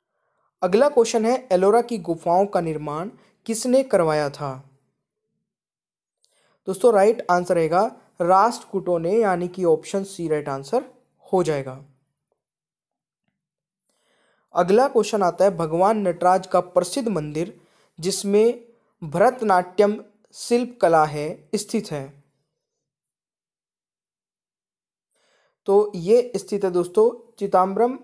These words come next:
यानी कि ऑप्शन बी राइट आंसर हो जाएगा।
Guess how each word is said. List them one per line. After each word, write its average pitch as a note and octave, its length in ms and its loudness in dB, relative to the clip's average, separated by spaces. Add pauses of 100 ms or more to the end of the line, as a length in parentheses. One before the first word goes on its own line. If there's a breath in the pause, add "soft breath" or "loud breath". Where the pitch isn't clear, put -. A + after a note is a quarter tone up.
यानी F3+ 280 0
कि G3 300 -8
ऑप्शन F3 400 0
बी E3 240 -6
राइट D3 200 -4
आंसर D3 340 -8 (360)
हो F#3 100 -2
जाएगा। C#3 400 -6